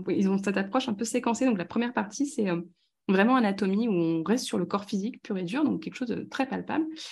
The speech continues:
Ils ont un deuxième module qui est axé, euh, M T C.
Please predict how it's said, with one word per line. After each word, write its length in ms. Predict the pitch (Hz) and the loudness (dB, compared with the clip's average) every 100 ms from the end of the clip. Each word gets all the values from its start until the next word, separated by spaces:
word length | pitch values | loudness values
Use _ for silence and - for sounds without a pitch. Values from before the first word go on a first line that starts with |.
| - - | -16 -6
Ils 120 | 185 | 2
ont 40 | |
un 60 | 185 | 4
deuxième 340 | 196 233 254 | 4 4 4
module 340 | 247 220 254 277 | 4 2 0 0
qui 100 | 180 | -2
est 40 | |
axé, 320 | 160 - 233 | -2 -2 -2
euh, 200 | 185 160 - | -2 -2 0
M 160 | 190 | 2
T 100 | 196 | 4
C. 240 | 196 320 | 2 0